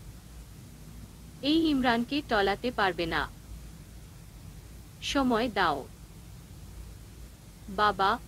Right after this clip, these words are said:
মোনাটা যে কষ্ট পাচ্ছে। কয়লা পুড়ে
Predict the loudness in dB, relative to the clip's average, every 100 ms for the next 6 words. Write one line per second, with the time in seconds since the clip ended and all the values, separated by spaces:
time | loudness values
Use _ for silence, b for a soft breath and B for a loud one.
0 | -2 2 4 2 2 2 2 0 0 2
1 | 0 0 0 0 0 0 2 2 -2 -14
2 | -14 -14 -14 -14 -16 -16 -16 -14 -14 -14
3 | -16 -16 -16 -16 -18 -16 -18 -14 2 4
4 | 6 4 2 2 2